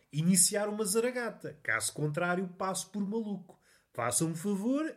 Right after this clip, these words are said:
de ir para os comentários e iniciar uma zaragata. Dizer, "Tu és um paspalho, meu palhaço." Palhaço és tu, meu palonço, meu pacóvio.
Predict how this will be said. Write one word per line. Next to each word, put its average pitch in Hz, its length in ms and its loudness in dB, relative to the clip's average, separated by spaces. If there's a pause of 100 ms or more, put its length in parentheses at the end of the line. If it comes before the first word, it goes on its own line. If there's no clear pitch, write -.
(120)
de 208 420 2
ir 147 220 0
para 147 140 0
os 147 100 -2
comentários 220 920 -4
e 226 60 -4
iniciar 233 460 0
uma 226 200 -2
zaragata. 233 600 -2
Dizer, 202 340 0
"Tu - 120 -10
és 151 160 2
um 180 140 0
paspalho, 208 580 -2
meu 151 180 -2
palhaço." 120 640 -4 (480)
Palhaço 262 440 2
és 269 180 0
tu, 277 160 2
meu 180 180 6
palonço, 135 680 -2
meu 147 140 2
pacóvio. 110 720 -6